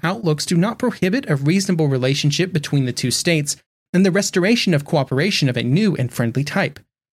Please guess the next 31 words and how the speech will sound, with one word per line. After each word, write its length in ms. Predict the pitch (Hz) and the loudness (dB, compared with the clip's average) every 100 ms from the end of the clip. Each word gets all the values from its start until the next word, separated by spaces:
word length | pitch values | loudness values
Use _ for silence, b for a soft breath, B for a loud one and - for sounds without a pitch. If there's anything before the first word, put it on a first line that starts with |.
| _ | _
The 120 | - 151 | -2 0
period 340 | 190 196 214 | 2 2 2
of 100 | 143 | 0
opposition 540 | 127 131 123 160 - | 0 0 0 0 0
in 120 | 170 135 | 0 0
foreign 280 | 120 113 | -2 -2
policy 540 | 117 156 214 214 226 233 B _ | -2 0 0 0 -2 -2 B _
can 80 | 180 | 0
be 80 | 196 | 2
brought 260 | 170 220 - | 0 -2 0
to 100 | 196 | 0
an 60 | |
end 140 | 208 180 | 2 2
once 340 | 202 175 - | 2 0 -2
and 200 | 180 147 | 0 0
for 160 | 147 165 | 2 2
all, 280 | 214 175 180 B | 2 0 -2 B
and 260 | 175 185 175 | 0 0 2
the 80 | 170 | 2
way 220 | 170 240 | 2 2
lies 280 | 190 202 196 | 2 2 2
open 320 | 196 262 139 123 | 0 0 -2 -4
for 180 | - | -2
a 60 | 131 | 0
new 220 | 131 175 | 2 2
sort 400 | 208 - 180 220 | 2 2 0 0
of 120 | 151 | -2
future 380 | - 156 170 185 | -2 -2 0 -2
for 140 | 185 208 | -2 -2
both 300 | 143 117 - | 0 -2 -2
countries," 580 | - 196 - - - | -2 -2 -4 -6 -8